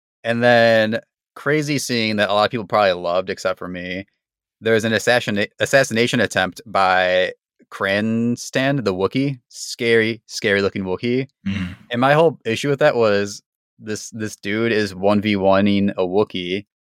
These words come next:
Speaker 1: where in the original trilogy, George Lucas told us these things can rip your arms out of your sockets.
Speaker 2: Right.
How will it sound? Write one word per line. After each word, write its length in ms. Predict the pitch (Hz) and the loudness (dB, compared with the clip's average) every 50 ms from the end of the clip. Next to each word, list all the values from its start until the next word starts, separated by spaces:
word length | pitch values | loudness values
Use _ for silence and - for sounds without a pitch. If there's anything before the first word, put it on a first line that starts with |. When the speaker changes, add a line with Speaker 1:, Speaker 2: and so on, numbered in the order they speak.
| _ _ _ _ _ _ _ _ | _ _ _ _ _ _ _ _
Speaker 1:
where 440 | - 98 98 95 95 95 92 92 92 | -4 0 2 4 4 6 6 4 4
in 160 | 90 - 101 | 2 0 0
the 100 | 101 98 | 0 2
original 320 | 98 104 101 113 110 104 | 2 0 2 2 0 0
trilogy, 680 | 95 - - 104 104 104 101 95 92 95 92 92 95 95 - _ _ _ _ _ _ | 0 0 2 2 4 4 2 2 0 0 0 0 0 -2 -2 _ _ _ _ _ _
George 260 | - 104 101 101 95 | -4 0 0 0 2
Lucas 220 | 107 104 95 101 - - | 2 0 0 0 0 2
told 240 | 98 92 92 90 | 2 4 4 4
us 200 | 90 90 - - - | 4 4 2 2 -2
these 200 | 104 98 95 87 | -8 -8 -6 -4
things 220 | - 101 101 - | -4 -6 -4 -4
can 120 | - 98 92 | -4 -4 -4
rip 160 | 92 95 - | -4 -4 -4
your 140 | 98 87 87 | -4 -6 -4
arms 240 | 90 92 92 90 | -6 -6 -4 -4
out 220 | 90 87 85 87 - - - | -4 -4 -4 -4 -6 -6 -8
of 120 | 104 87 | -8 -8
your 100 | 90 85 | -8 -6
sockets. 580 | - 90 87 85 - 87 - - - - - _ _ _ _ _ | -6 -6 -6 -6 -8 -12 -18 -20 -20 -20 -20 _ _ _ _ _
Speaker 2:
Right. 200 | 104 87 80 - | -4 -2 -2 -4